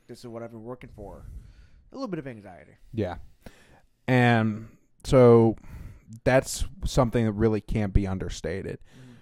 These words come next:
Speaker 2: Performance anxiety and just experience as a competitor is something you cannot replicate in the gym setting.
Speaker 1: Right.
Speaker 2: So if you're thinking about competing, don't be that guy that says, "I'm only gonna compete when I hit this milestone."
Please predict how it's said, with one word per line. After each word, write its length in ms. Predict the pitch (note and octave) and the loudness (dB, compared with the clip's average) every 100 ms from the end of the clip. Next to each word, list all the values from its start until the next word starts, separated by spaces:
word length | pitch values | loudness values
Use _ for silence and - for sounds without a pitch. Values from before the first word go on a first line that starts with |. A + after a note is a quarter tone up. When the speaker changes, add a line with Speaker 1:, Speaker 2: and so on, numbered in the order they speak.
| - - | -6 4
Speaker 2:
Performance 580 | B2+ - A#2+ A#2+ C3+ - | 4 6 6 6 4 2
anxiety 760 | C3+ A#2 G#2+ G#2 G#2+ A#2+ C3 | 0 2 2 4 4 2 0
and 200 | - A2 | -2 -2
just 260 | G#2+ G#2 - | 2 0 0
experience 800 | A2 - - - G#2+ A2 A2+ G#2+ - | -8 -8 2 4 4 0 -4 -6 -6
as 240 | G#2 G#2+ | -4 -4
a 40 | |
competitor 600 | - G#2+ - G#2 G#2+ B2+ B2+ | -4 2 2 2 -2 -2 -2
is 220 | G#2 G#2 | -4 -8
something 480 | - G#2+ G#2+ A#2 A2 | -4 -4 -4 -4 -4
you 80 | G2+ | -6
cannot 520 | - C3 A#2+ A#2+ A2+ A2 | -6 -4 -2 -2 -2 0
replicate 560 | G#2 G#2+ - A2 G#2 | 0 -2 -4 -4 -4
in 220 | - G#2+ G2+ | -4 -2 -2
the 80 | |
gym 260 | G2 G#2 F#2 | -2 -2 -4
setting. 480 | - G2+ F#2 - A#2 - - | -4 -4 -4 -8 -16 -20 -18
Speaker 1:
Right. 220 | A#2+ G#2 - _ _ _ | -16 -16 -18 _ _ _
Speaker 2:
So 400 | - - B2 A#2 | -12 2 6 6
if 200 | A2 G#2+ | 6 2
you're 120 | - C3 | -2 -2
thinking 460 | - C#3+ - D#3 | -2 -4 -2 -4
about 300 | C3+ C3+ B2+ | 0 2 0
competing, 640 | - A2+ C#3 B2 G#2 G2 F#2+ _ _ _ _ A2 | -2 2 2 2 -2 -4 -10 _ _ _ _ 4
don't 280 | A#2+ C3+ | 4 6
be 140 | - D#3+ | 4 4
that 220 | D3 B2+ | 4 0
guy 220 | A#2 A#2 | 0 0
that 120 | G#2+ - | -2 -2
says, 220 | A2+ G#2 - | -2 -2 -4
"I'm 140 | G#2+ | -6
only 320 | F#2 A2+ A#2 | 0 2 2
gonna 180 | A2+ A2+ | 0 -2
compete 440 | - G#2+ - G#2+ - | -4 2 2 2 -4
when 120 | G#2 | -6
I 80 | F#2+ | -4
hit 260 | - G#2+ - | -4 -6 -8
this 380 | A2 A2 G#2+ - | -8 -2 -2 -2
milestone." 800 | G#2 F#2+ F#2 - F#2 G1+ D2 | -4 -4 -6 -8 -8 -8 -16